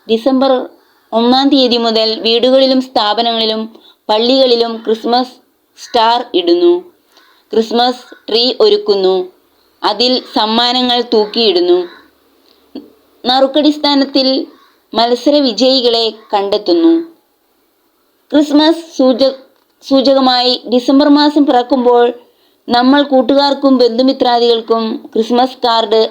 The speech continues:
അയക്കുന്നു. ഡിസംബർ ഒന്നാം തീയതി മുതൽ ഇരുപത്തഞ്ച് ദിവസം നമ്മൾ മത്സ്യമാംസങ്ങൾ വർജിച്ച്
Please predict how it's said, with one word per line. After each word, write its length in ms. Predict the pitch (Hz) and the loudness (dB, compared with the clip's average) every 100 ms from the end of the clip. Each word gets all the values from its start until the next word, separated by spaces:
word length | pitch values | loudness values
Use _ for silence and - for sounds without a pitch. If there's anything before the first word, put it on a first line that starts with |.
| 185 | -4
അയക്കുന്നു. 640 | 185 180 214 190 190 180 - _ _ _ _ _ _ _ _ _ - - | -4 -4 -6 -4 -4 -6 -12 _ _ _ _ _ _ _ _ _ -10 -6
ഡിസംബർ 380 | 226 269 254 277 | -2 0 2 2
ഒന്നാം 340 | 247 262 254 | 2 2 0
തീയതി 260 | 262 262 262 | 0 0 0
മുതൽ 400 | 240 226 233 226 | 0 0 0 0
ഇരുപത്തഞ്ച് 500 | 226 220 240 262 269 | 0 0 0 0 2
ദിവസം 540 | 240 226 226 233 220 220 - - | 2 0 0 -2 -2 -6 -10 -4
നമ്മൾ 500 | 202 214 226 226 - 190 | -2 0 0 0 -4 -4
മത്സ്യമാംസങ്ങൾ 1000 | 208 226 262 254 247 254 277 254 240 240 | -2 -2 0 2 2 0 -2 0 0 0
വർജിച്ച് 680 | 208 202 214 - 220 208 | -2 -4 -8 -2 0 -2